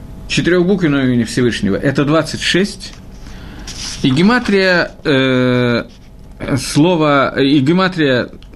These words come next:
Медат Аднус, Адон, это вместе они составляют шестьдесят пять,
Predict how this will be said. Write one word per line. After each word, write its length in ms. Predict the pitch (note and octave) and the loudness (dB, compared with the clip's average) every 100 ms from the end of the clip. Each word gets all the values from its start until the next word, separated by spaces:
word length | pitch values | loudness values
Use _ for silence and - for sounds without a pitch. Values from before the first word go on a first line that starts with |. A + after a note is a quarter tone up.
| - - | -20 0
Медат 440 | C3 C3 C3+ B2 | 2 4 0 0
Аднус, 600 | G3+ B3+ G3 B2+ - - - - - | 0 0 0 -4 -6 -14 -20 -20 -4
Адон, 500 | C3 B2+ A3+ A#3 A3+ - - - - | -2 0 2 0 -4 -16 -20 -20 -2
это 560 | E3+ F#3+ F#3 F#3 F3 - - A2 | -2 0 0 2 0 -6 -10 -4
вместе 560 | A#2 D3+ F#3+ F#3 F3 | 2 2 2 -2 0
они 160 | C3 C#3 | 2 2
составляют 600 | - C3 C#3 D3 F#3 F3 | -2 -4 0 2 2 0
шестьдесят 480 | - C3 - C3+ - | 0 0 0 -2 0
пять, 360 | F3 G#3 - | 0 0 -8